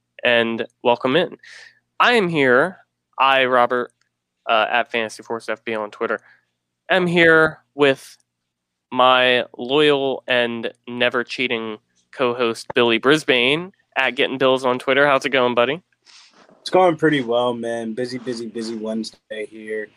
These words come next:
Speaker 2: You know, just another Wednesday at the grind. Um, other than that, man, just chilling, trying to get through the day, get my s-,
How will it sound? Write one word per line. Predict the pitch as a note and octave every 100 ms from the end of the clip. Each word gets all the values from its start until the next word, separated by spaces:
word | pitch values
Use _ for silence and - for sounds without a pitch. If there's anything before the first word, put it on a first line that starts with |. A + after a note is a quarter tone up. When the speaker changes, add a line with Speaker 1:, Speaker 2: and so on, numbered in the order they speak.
| _ -
Speaker 2:
You | G2+
know, | A2+ C3+
just | B2+ -
another | C3 C3
Wednesday | A#2 B2 C3 B2+
at | B2+
the |
grind. | A2 G#2+ A#2 A#2+ A2+ _ _ _ F#2+
Um, | G#2 G#2+ G#2+
other | C3 C#3
than | C#3 A2+
that, | C#3 C#3
man, | D#3 D#3+ D3
just | - -
chilling, | - B2+ C#3 C#3
trying | B2 A#2
to |
get | A2+ A#2
through | C3
the | A2+ -
day, | G#2 A#2 B2+
get | A#2+
my | A2
s-, | G#2+ -